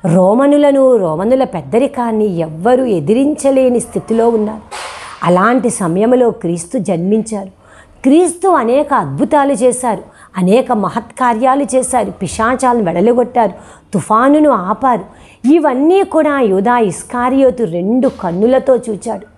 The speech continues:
క్రీస్తును విశ్వసించాడు. ఏ విధంగా విశ్వసించాడు? క్రీస్తులో ఏదో ఒక మహత్యం ఉంది,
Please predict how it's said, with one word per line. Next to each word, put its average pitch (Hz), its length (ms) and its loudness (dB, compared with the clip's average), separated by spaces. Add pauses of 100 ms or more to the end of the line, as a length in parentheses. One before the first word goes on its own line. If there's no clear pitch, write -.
(600)
క్రీస్తును 202 580 0
విశ్వసించాడు. 208 880 -4 (460)
ఏ 165 140 2
విధంగా 220 420 2
విశ్వసించాడు? 226 800 -4 (480)
క్రీస్తులో 339 680 4
ఏదో 254 400 2
ఒక 285 280 2
మహత్యం 254 760 -2
ఉంది, 214 400 -2